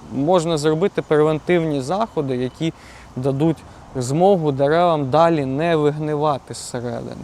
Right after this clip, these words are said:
От, е, нещодавно сталося вже декілька таких зріз-, е, зрізок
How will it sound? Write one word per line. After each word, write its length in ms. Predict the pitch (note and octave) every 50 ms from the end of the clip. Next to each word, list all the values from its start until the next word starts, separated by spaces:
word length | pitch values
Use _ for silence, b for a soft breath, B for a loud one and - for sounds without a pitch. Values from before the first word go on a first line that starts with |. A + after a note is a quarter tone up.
| - -
От, 80 | - -
е, 420 | D#3+ D#3 D3+ D3 C#3+ C#3+ C#3 C#3
нещодавно 760 | C#3 D3+ D#3 C#3+ - - D#3 C#3+ D#3+ F3+ G3 G3+ F#3 D#3 C3+ -
сталося 540 | - - - E3 E3 D#3+ D3 C3+ - - D3
вже 160 | C3 B2 C#3
декілька 560 | B2+ C3 D3 C3+ - D3 C3 - - C#3 B2+ B B B B B B -
таких 320 | - B2+ - - C#3 B2
зріз-, 480 | B2+ B2+ C#3 E3+ F#3 G3 G3 F3+ D3 C3
е, 320 | D#2 D#2+ A#2 B2+ B2+ B2+
зрізок 640 | C3 B2 B2 C#3 D#3+ F#3 G3 F#3 D#3+ C#3 C#3+ C#3